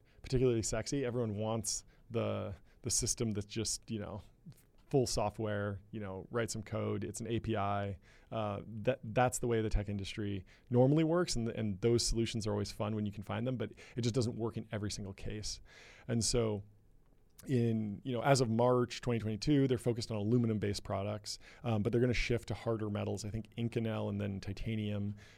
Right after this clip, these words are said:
uh, you know, once they get the aluminum processing really up and running. Um, and then, you know, they, this E R P software that they built, the goal is, you know, not just to streamline how the parts get made, but also streamline the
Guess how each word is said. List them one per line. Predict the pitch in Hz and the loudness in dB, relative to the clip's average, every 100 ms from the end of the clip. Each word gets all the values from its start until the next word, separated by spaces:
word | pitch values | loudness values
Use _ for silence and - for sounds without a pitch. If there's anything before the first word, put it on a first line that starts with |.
| - | -10
uh, | 117 107 101 98 - | -4 -2 -2 -4 -8
you | - 110 | -8 -8
know, | 95 92 | -8 -10
once | - 110 107 - | -8 -4 -4 -2
they | 107 | -4
get | 101 98 | -4 -6
the | 104 98 98 | -8 -8 -4
aluminum | 104 110 104 98 101 95 - - | -4 -2 -4 -4 -6 -8 -14 -14
processing | - 92 - 107 92 101 104 101 | -8 -6 -6 -8 -8 -8 -10 -8
really | 113 101 | -6 -6
up | - 107 | -8 -10
and | 107 | -8
running. | 104 101 101 101 - - - - | -8 -8 -8 -10 -16 -20 -20 -8
Um, | 113 110 101 98 | -2 0 0 -2
and | - 113 | 0 2
then, | 107 101 92 - - - - - | 2 0 -4 -14 -20 -20 -16 -8
you | 110 | -6
know, | 98 | -6
they, | 110 120 294 - 104 104 | -2 -2 -2 -12 -6 2
this | 117 - - | 4 4 2
E | 139 127 | 6 6
R | 110 | 10
P | - 147 | 8 8
software | - 113 101 113 | 6 2 2 0
that | 107 | 0
they | |
built, | 95 107 104 - - | 0 0 -2 -6 -10
the | 104 107 | -2 -2
goal | 92 135 143 123 | 6 8 10 8
is, | 110 - - | 4 0 -2
you | - 117 | -6 -6
know, | 101 87 | -6 -2
not | 120 127 - | 0 0 -2
just | - 123 110 - | 2 2 2 -2
to | - 113 104 98 - | 0 0 0 -2 -8
streamline | - - 120 113 95 | -6 0 2 2 0
how | 110 | -2
the | |
parts | 113 117 - | -2 -4 -2
get | 113 | -4
made, | 117 120 | 0 0
but | 107 | 0
also | - 123 - | -2 0 0
streamline | 117 - 117 110 107 | 0 -2 -2 -2 -2
the | 101 | -2